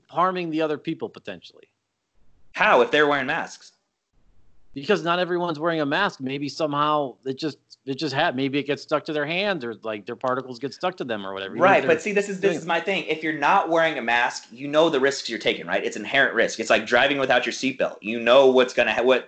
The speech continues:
Speaker 2: could possibly happen. If you're wearing a mask, you're taking those extra precautions and you're protecting yourself and you're protecting others around you, you know, uh, uh, but if you're, this is, see, this is the part that I don't get. If you're wearing a mask, you should be good, right?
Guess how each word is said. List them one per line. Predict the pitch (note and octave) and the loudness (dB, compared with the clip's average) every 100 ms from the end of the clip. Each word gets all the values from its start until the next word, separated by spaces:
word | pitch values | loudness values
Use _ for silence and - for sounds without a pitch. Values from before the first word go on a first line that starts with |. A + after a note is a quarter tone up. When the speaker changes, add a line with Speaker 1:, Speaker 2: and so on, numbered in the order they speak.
| - | -10
Speaker 2:
could | - G#2+ | -8 0
possibly | A#2+ A#2+ A2+ G#2 | 2 2 -2 -2
happen. | A2+ G#2 - _ _ - - _ _ _ _ _ | 0 -2 -4 _ _ -20 -20 _ _ _ _ _
If | A#2 A#2 | -2 2
you're | B2+ | 4
wearing | C#3 A3 A3 | 6 6 4
a | |
mask, | C#3+ C#3 C#3 | 4 2 0
you're | D#3 | -6
taking | C3+ F3 F3+ | -2 -2 0
those | E3+ C#3+ | 0 2
extra | D3 C3+ | 0 -2
precautions | A2+ - G3 G#3+ G2 B2 - _ _ | -4 2 2 0 -6 -10 -16 _ _
and | B2 C#3 | 0 2
you're | C3+ | 2
protecting | C3+ C3 C#3 C#3 | 2 4 2 2
yourself | B2 - A2+ B2 C#3 | -2 4 6 6 4
and | B2 | -2
you're | B2 | -2
protecting | A#2+ - C3+ B2+ A#2+ | -2 -2 -2 -2 0
others | A2+ B2 A#2+ | 2 4 2
around | A2 G2+ B2+ D#3 F#2 | 2 2 2 0 -2
you, | F#2 G2 - _ - | -4 -4 -10 _ -8
you | A#2+ | 0
know, | G2 F#2 A#2+ - _ - | 4 4 2 -6 _ 2
uh, | |
uh, | G#2 G#2 G2+ G2+ G2 - G2+ G2 F#2+ F#2 - | 6 8 8 8 6 6 6 8 6 0 6
but | A2+ G#2 - - _ _ - | 8 6 0 -18 _ _ -2
if | C#3 D3 | 0 2
you're, | C3+ B2 - - _ _ - - | 2 0 -6 -20 _ _ -4 2
this | A3 G3 | 2 2
is, | F#3 | -4
see, | G3+ | 2
this | G3+ G3 | 2 4
is | |
the | F3+ | 0
part | F3 E3 | 2 4
that | D#3 | 2
I | |
don't | D3 | 2
get. | D#3 A2 | 2 2
If | - | 2
you're | C3+ | 4
wearing | G3 F3 | 4 4
a | |
mask, | F3 D#3 | 2 0
you | B2 | -2
should | - | -2
be | C3 | 0
good, | C#3 F2 | 0 2
right? | G#2 | 0